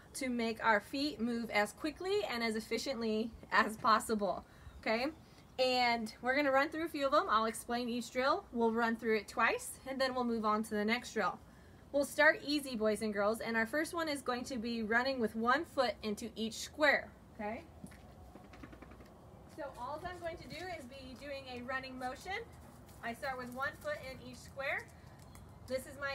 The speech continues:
assistant, Sasha. She's gonna try to do it as well, okay? And we're just going to try getting our knees up, running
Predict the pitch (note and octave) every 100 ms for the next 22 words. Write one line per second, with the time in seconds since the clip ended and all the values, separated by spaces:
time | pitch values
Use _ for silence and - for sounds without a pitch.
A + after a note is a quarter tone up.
0 | C4+ - D4+ - D#4+ C4 D4 B3+ C#4 D#4+
1 | F#4 C#4+ B3+ C4 B3+ B3 B3 B3 A#3+ A#3+
2 | B3 B3+ - A3+ A3 A#3 A3+ A#3+ G#4+ -
3 | - - B3 D4+ G#4 - - - B3 C4+
4 | C#4+ D4 D#4+ D#4 D4 - D4 - B3 B3+
5 | C#4+ - B3+ A#3+ A3+ A#3 C4+ G4 D#4+ C#4
6 | C#4 - - - - - - - - -
7 | - - - - A#3+ C4 C4+ C#4